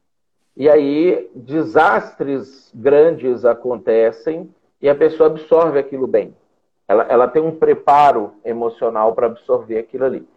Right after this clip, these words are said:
Ah, tem pessoas que têm um preparo emocional médio, e aí desastres grandes acontecem, e aí o desastre engole a pessoa. A pessoa não tem estrutura emocional pra lidar com aquilo ali.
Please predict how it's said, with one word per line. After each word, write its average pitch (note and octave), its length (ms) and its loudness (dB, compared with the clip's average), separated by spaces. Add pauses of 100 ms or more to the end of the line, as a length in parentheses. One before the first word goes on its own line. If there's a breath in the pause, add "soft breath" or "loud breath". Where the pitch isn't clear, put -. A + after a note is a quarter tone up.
(440 soft breath)
Ah, A2+ 200 2
tem F#3+ 200 -4
pessoas F#3+ 640 2
que D3 100 -14
têm C#3 240 -6
um D3 100 -10
preparo C3+ 460 -2
emocional B2+ 580 -4
médio, C#3+ 520 0 (720)
e A#2 60 -2
aí C3 80 0
desastres E3 800 0
grandes C#3+ 520 -2
acontecem, A2 840 -4 (200)
e C3+ 140 0
aí C3 180 2
o D3+ 60 -4
desastre C3+ 640 -2
engole D#3+ 340 2
a D3+ 60 2
pessoa. - 460 -10 (160)
A A2+ 80 -14
pessoa A2+ 320 -2
não C3 140 0
tem C3+ 160 -6
estrutura D3 500 -4
emocional C3 560 -2
pra C3 80 0
lidar A#2 320 0
com A#2 80 -8
aquilo A2+ 240 -10
ali. A2 240 -10